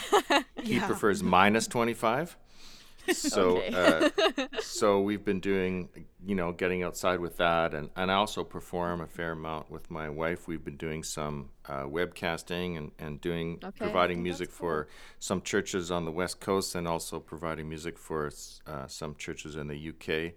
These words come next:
Speaker 2: So that's been really
Speaker 1: Wow.
Speaker 2: neat and interesting, the, the stuff that you can
Speaker 1: Mm-hmm.
Speaker 2: do via Zoom. So, uh,
Speaker 1: Yeah.
Speaker 2: never a
Speaker 1: That
Speaker 2: dull moment.
Speaker 1: No, I'm sure not. Well, thank you very much for this wonderful conversation. I feel like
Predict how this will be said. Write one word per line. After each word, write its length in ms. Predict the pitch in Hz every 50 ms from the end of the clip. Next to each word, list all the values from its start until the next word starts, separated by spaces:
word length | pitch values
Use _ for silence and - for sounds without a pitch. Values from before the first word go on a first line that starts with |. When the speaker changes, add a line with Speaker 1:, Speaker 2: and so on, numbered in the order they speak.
| - - - - - - - - - _ -
Speaker 2:
So 160 | - 82 76
that's 240 | 80 85 82 - -
been 220 | - 92 87 82
really 300 | 82 82 82 - - -
Speaker 1:
Wow. 20 | 78
Speaker 2:
neat 400 | 80 87 95 98 101 98 - - - -
and 140 | 87 87 85
interesting, 720 | 87 87 - 104 90 - - 104 98 95 95 92 92 87 80
the, 80 | 82 82
the 160 | - - -
stuff 240 | 190 - 104 92 -
that 100 | 220 -
you 80 | -
can 220 | - - 90 82 78
Speaker 1:
Mm-hmm. 0 |
Speaker 2:
do 240 | 87 87 85 87 80
via 280 | 78 87 87 85 80
Zoom. 460 | 73 69 69 78 78 80 82 85 87
So, 460 | 85 - - - 87 80 78 76 76 - - - - - - - - _ - - - - -
uh, 140 | - - -
Speaker 1:
Yeah. 320 | 147 196 202 208 196 - - 85
Speaker 2:
never 300 | 92 110 120 120 127 120
a 20 |
Speaker 1:
That 80 | 101 107
Speaker 2:
dull 160 | 110 107 107
moment. 340 | 107 104 104 101 92 - - - - - - - - _ _ _ - - - - - _ - - - - - _ _ -
Speaker 1:
No, 260 | - 160 175 202 214 202
I'm 160 | 170 165 170
sure 400 | - - - 202 190 196 202 185
not. 520 | 175 165 165 175 202 - - - - - - _ _ - - - - - - - _ - - - -
Well, 260 | 214 220 208 220 370
thank 300 | - - 247 247 247 -
you 80 | 262 269
very 280 | 226 226 214 208 202 196
much 420 | 196 185 339 370 - - - - - -
for 460 | - 190 190 196 190 190 190 190 202 - - -
this 180 | - 208 202 -
wonderful 400 | - 196 190 185 185 - - 196
conversation. 800 | - - - 185 180 180 185 185 - - 175 175 196 - 214 220
I 60 | 202
feel 220 | 190 - 190 190 180
like 240 | 180 180 - -